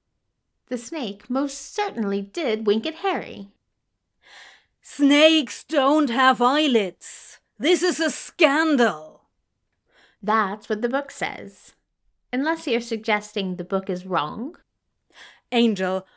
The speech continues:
Speaker 2: all I'm saying is that the snake could not have winked at Harry because snakes cannot wink.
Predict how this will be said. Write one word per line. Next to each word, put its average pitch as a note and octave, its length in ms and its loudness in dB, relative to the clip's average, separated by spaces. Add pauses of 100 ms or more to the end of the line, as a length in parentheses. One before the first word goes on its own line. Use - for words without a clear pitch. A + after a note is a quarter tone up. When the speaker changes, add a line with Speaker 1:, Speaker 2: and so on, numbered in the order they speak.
(240)
Speaker 2:
all C#4+ 340 2
I'm D#4+ 160 -4
saying F#3+ 640 -6
is G#3 240 0
that G3+ 240 0
the G#3+ 80 -4
snake - 500 -4 (160)
could C4+ 520 2
not A#3 680 0
have G#3+ 300 0
winked G3 280 -6
at G3+ 140 -2
Harry G3 480 -2 (300)
because C4+ 460 0
snakes A#3 520 -2 (380)
cannot D4 1000 2
wink. F#3+ 720 -4